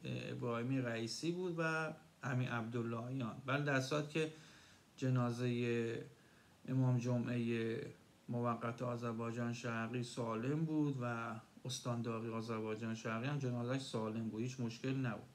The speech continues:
ولی در صورت که جنازهٔ ابراهیم رئیسی و امین عبداللهیان، مخصوصاً جنازهٔ ابراهیم رئیسی،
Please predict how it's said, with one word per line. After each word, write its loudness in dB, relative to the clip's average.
ولی 2
در 6
صورت 0
که 0
جنازهٔ 2
ابراهیم 2
رئیسی -2
و -2
امین 0
عبداللهیان، 0
مخصوصاً 0
جنازهٔ 0
ابراهیم -2
رئیسی، -2